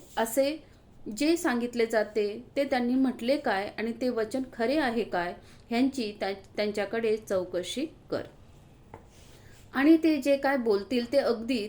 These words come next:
तसेच मला नीटपणे सांग," ती म्हणाली. राणीच्या आज्ञेच्या परिपालनार्थ ब्राह्मण निघाला आणि तथागतांकडे जाऊन त्यांना ते तसे बोलले की काय,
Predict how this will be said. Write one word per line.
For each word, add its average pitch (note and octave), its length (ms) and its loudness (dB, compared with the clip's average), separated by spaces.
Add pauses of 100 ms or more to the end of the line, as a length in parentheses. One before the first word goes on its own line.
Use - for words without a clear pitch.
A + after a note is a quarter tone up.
तसेच D4+ 400 0
मला A3 240 0
नीटपणे G#3+ 760 -4
सांग," A3+ 380 -4 (120)
ती F#3 100 -2
म्हणाली. D#3 420 -4 (440)
राणीच्या B3+ 480 4
आज्ञेच्या A3+ 480 -2
परिपालनार्थ A3+ 920 -2
ब्राह्मण F#3+ 640 -2
निघाला A#3 520 0 (440)
आणि G3 280 2 (100)
तथागतांकडे A#3+ 800 0
जाऊन F#3+ 300 -2
त्यांना F#3+ 340 -4
ते G#3 340 -4
तसे A3+ 220 -2
बोलले G#3+ 360 0
की G3+ 160 -8
काय, G#3 400 0